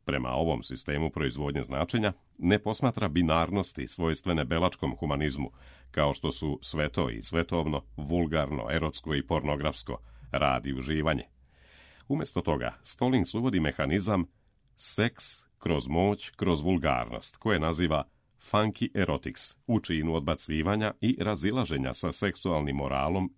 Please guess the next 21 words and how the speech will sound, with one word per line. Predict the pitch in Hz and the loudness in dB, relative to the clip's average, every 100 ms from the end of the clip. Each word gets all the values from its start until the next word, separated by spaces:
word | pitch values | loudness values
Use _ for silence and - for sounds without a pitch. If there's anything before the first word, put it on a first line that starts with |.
| _ | _
investiranim | 98 101 85 - 98 85 80 73 | 2 2 2 0 0 2 2 0
u | 71 | -2
fine | - 85 73 | 0 0 0
distinkcije, | 62 - 78 71 - 71 62 - _ _ - - | 0 0 0 0 -2 -2 -4 -10 _ _ -20 -2
kako | 131 127 | 0 2
bi | 95 87 65 | 0 0 0
tragala | 78 78 90 113 85 | 2 2 2 0 0
za | 85 78 | 2 2
trans | - 98 87 - | 2 2 2 0
estetikom | 69 - 90 98 123 117 101 | -2 0 0 0 0 2 0
koja | - 139 123 | 2 2 2
nije | 147 92 | 2 2
investirana | 67 76 76 101 90 85 76 | 2 0 0 0 0 2 2
u | 76 76 - | 2 2 2
singularnu | - 87 82 76 64 62 69 64 | 2 4 4 4 2 0 -2 -2
stvarnost. | - 76 65 58 62 - - _ _ _ _ _ _ _ _ _ _ _ _ - | 0 0 0 -2 -6 -6 -8 _ _ _ _ _ _ _ _ _ _ _ _ -6
Popularna | 123 123 110 95 98 | -2 2 2 4 4
majica | 90 107 98 - | 4 4 4 2
queer | 85 - 101 82 | 0 2 2 4
kolektiva | 98 98 90 92 80 78 | 4 2 2 2 4 4
Otherwild | 82 85 87 73 64 58 60 | 4 2 2 2 0 -2 -10